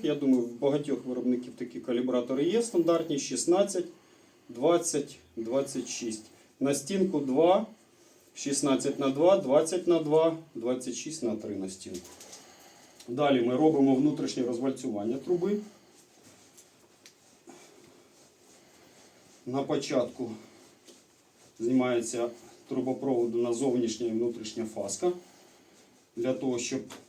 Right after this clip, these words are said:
при одягненні ось даного конуса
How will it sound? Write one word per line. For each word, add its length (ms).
при 140
одягненні 680
ось 180
даного 560
конуса 640